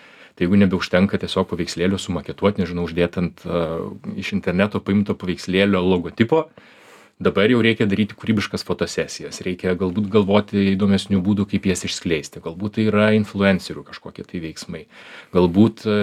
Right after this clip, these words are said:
nežinau, einam į viešumą, ten filmuojam žmonių reakcijas ir taip toliau ir panašiai. Žodžiu, reikia daug ir kūrybingumo, kuris, e, nu, reikalauja gebėti ir tekstą parašyti, ir fotosesiją suorganizuoti, ar galbūt pafotografuot pačiam, galbūt kažką pamaketuot, galbūt grafikos dizainerį pakoordinuoti.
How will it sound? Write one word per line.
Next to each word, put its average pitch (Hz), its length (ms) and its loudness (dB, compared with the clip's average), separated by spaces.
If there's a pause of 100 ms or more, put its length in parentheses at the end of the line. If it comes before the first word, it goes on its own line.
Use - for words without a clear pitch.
(100)
nežinau, 98 400 0
einam 98 400 0
į 90 80 -6
viešumą, 92 480 -2
ten 95 240 -2
filmuojam 95 400 0
žmonių 92 280 0
reakcijas - 520 -4
ir - 80 -20
taip - 160 -12
toliau 123 220 4
ir 110 100 -6
panašiai. 117 400 0 (400)
Žodžiu, 113 240 2
reikia 110 240 2
daug 107 200 0
ir 104 120 -2
kūrybingumo, 107 680 0 (100)
kuris, 110 380 -2 (100)
e, 104 240 -2 (320)
nu, - 140 -6 (180)
reikalauja 101 640 2 (500)
gebėti 87 320 -4
ir - 60 -8
tekstą 92 280 -4
parašyti, 113 500 0 (200)
ir 85 120 -8
fotosesiją - 540 -6
suorganizuoti, 90 640 -4
ar 90 120 -6
galbūt 95 280 0
pafotografuot 87 640 -4
pačiam, 80 360 -4 (520)
galbūt 104 280 2
kažką 113 300 0
pamaketuot, 90 600 -2
galbūt 110 240 2
grafikos 127 400 -2
dizainerį 131 460 2
pakoordinuoti. 82 680 -6